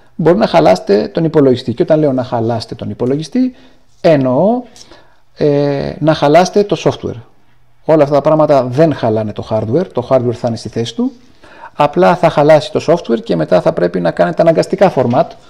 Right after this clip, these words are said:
Θα πρέπει να μάθετε αναγκαστικά να κάνετε format, αν το κάνετε λάθος, για να μπορέσει να ξαναλειτουργήσει ο υπολογιστής με ένα operating system. Άρα, λοιπόν, ε,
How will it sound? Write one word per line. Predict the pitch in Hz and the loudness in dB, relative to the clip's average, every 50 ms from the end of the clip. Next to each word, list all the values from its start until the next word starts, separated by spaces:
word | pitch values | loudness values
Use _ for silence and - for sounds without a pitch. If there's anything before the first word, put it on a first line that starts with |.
| - - _ _ _ - _ - | -20 -20 _ _ _ -20 _ -20
Θα | _ _ - 127 131 | _ _ -6 -6 -4
πρέπει | - 131 139 - - | -2 -2 -2 -2 -2
να | 131 131 127 | -4 -2 0
μάθετε | 131 170 185 160 - 120 - 127 | 0 0 0 -2 -4 -4 -4 -2
αναγκαστικά | 120 123 113 117 117 - - - - 202 | -2 -2 -4 -4 -6 -8 -8 -2 0 0
να | 160 123 | 0 0
κάνετε | 117 - 110 107 101 - | -2 -4 -8 -8 -10 -10
format, | - 123 170 226 - 233 - - - - - - - - - - - _ _ _ - | -8 -6 -4 -4 -6 -6 -10 -18 -20 -20 -20 -20 -20 -20 -20 -20 -20 _ _ _ -6
αν | 127 131 123 | -4 -4 -4
το | 131 123 | -2 -2
κάνετε | - 139 123 127 | -2 -2 0 0
λάθος, | 135 180 - 208 - 254 226 - - - - - - - - - | 0 0 0 0 -2 -8 -8 -8 -14 -18 -20 -20 -20 -20 -10 -6
για | 160 156 165 | -4 -2 -2
να | 165 160 | 0 0
μπορέσει | 156 147 143 185 196 - - 214 | 0 0 2 0 0 -2 -4 -6
να | 208 202 170 160 170 | -4 -2 -2 -4 -4
ξαναλειτουργήσει | - - - 160 151 143 143 135 - 139 135 147 185 170 - - | -4 -4 -4 -2 0 0 -2 -2 -2 -4 -2 -2 -2 -4 -2 -2
ο | 143 135 | 0 0
υπολογιστής | 131 123 123 - 123 123 127 120 - - 240 226 - | 0 0 -2 -2 -2 -2 -2 -4 -4 -6 -6 -4 -4
με | - - | -4 -4
ένα | - 92 - 160 151 | -2 -4 -4 -4 -4
operating | - 120 135 143 - 131 | -4 -4 -4 -4 -6 -10
system. | 120 - - - - - 92 95 - - - _ _ _ - | -10 -10 -14 -14 -14 -16 -16 -16 -18 -20 -20 _ _ _ -12
Άρα, | - 156 165 160 147 | -6 -4 0 0 0
λοιπόν, | 135 123 120 123 - 196 220 233 233 233 - - - - - _ _ _ _ _ _ _ _ _ - | 0 -2 -4 -4 -4 -4 -4 -4 -6 -8 -12 -20 -20 -20 -20 _ _ _ _ _ _ _ _ _ -8
ε, | - 131 131 127 127 127 - - 127 - 123 120 | -4 -2 0 0 0 0 -2 -2 -4 -6 -6 -8